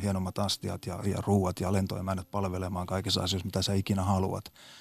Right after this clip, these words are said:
Ja kyllä se näissä suomalaisissakin koneissa viiskytluvulla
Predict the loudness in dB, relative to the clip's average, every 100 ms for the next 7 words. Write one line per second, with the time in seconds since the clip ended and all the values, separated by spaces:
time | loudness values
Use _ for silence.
0 | -20 -10 4 8 10 10 10 10 10 10
1 | 8 6 2 -2 4 6 6 8 8 6
2 | 0 0 4 4 4 2 4 6 4